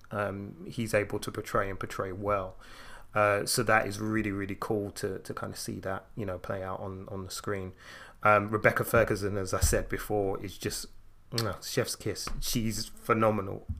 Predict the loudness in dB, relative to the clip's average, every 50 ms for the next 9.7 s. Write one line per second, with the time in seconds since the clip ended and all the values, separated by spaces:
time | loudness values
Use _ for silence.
0 | 4 6 6 6 4 2 -4 -4 -6 -6 -6 -8 -8 -4 -4 -2 -2 -2 -4 -2
1 | -4 -6 -6 -8 -12 -2 2 4 4 4 2 0 -4 -6 -8 -12 -16 -14 -14 -14
2 | -16 -16 -6 -2 2 4 6 6 6 4 4 4 4 4 4 4 4 4 4 4
3 | 4 6 6 4 2 0 -4 -10 -14 -16 -16 -18 -16 -16 -16 -14 -6 -6 -2 0
4 | 2 2 4 4 4 2 2 0 -2 -2 -2 -2 -4 -4 -2 -2 -2 -2 0 -2
5 | -2 -2 -2 -2 -2 -2 -2 -4 -6 -2 0 0 0 0 -4 -4 -6 -6 -6 -8
6 | -10 -12 -16 -12 -8 -6 -6 -6 -6 -8 -6 -6 -4 -4 -4 -4 -4 -4 -2 -2
7 | -2 -2 -4 -4 -6 -6 -8 -8 -8 -10 -10 -6 -2 0 0 0 0 -2 -6 -6
8 | -6 -6 -6 -6 -6 -6 -8 -8 -8 -8 -8 -8 -6 -6 -6 -8 -8 -10 -10 -10
9 | -10 -10 -10 -10 -8 -2 0 0 0 0 -2 -4 -4